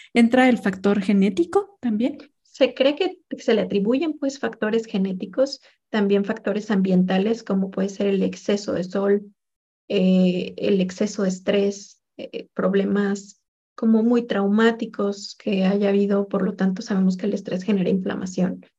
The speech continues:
Speaker 2: y yo creo que es prender este switch, ¿no? De, de la enfermedad que pudo, pudo estar ahí dormida toda la vida y no saber que la teníamos, pero así es como se presenta. También después de infecciones muy fuertes, que el sistema inmune reaccionó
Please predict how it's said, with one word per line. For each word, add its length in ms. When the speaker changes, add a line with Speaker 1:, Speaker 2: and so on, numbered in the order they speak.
Speaker 2:
y 120
yo 120
creo 200
que 100
es 200
prender 320
este 220
switch, 440
¿no? 180
De, 300
de 640
la 80
enfermedad 500
que 120
pudo, 380
pudo 180
estar 200
ahí 140
dormida 340
toda 160
la 80
vida 180
y 40
no 100
saber 280
que 80
la 120
teníamos, 460
pero 240
así 240
es 80
como 240
se 80
presenta. 540
También 380
después 340
de 60
infecciones 720
muy 180
fuertes, 520
que 100
el 80
sistema 480
inmune 380
reaccionó 760